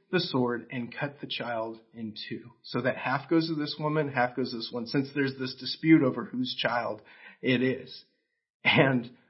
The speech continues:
what happens is one of the women says, "Stop, stop, stop. She can have the child.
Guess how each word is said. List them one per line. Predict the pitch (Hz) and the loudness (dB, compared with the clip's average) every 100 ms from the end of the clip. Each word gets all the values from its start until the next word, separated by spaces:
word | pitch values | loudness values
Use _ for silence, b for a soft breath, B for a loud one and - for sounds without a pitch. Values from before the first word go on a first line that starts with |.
| b b | b b
what | - 147 170 | 4 6 6
happens | 170 156 170 135 120 | 4 0 0 -2 -2
is | 120 113 113 - _ _ _ _ _ | -4 -6 -10 -14 _ _ _ _ _
one | 139 147 196 | 4 8 8
of | 151 | 6
the | |
women | 127 127 127 131 | 0 2 0 -2
says, | 127 147 - | -6 -6 6
"Stop, | - - - | 8 8 2
stop, | - 104 - | 4 4 4
stop. | 214 180 - | 4 4 2
She | - 156 160 | 2 2 4
can | 165 | 2
have | 151 143 135 | 2 -2 -4
the | |
child. | 127 117 | -6 -6